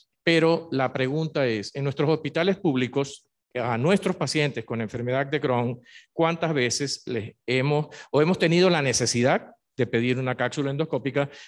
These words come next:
si tenemos una ileocolonoscopia y una enterotomografía? Pregunta abierta. Ahí vemos, sí, nos orienta, no podemos tener, tomar biopsia, eso es una limitante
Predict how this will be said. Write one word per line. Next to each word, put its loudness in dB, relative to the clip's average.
si -2
tenemos 0
una -2
ileocolonoscopia 0
y 2
una 0
enterotomografía? 0
Pregunta -4
abierta. -4
Ahí 2
vemos, 2
sí, 0
nos -2
orienta, 0
no -2
podemos -2
tener, -4
tomar 2
biopsia, 2
eso -4
es -10
una -2
limitante -2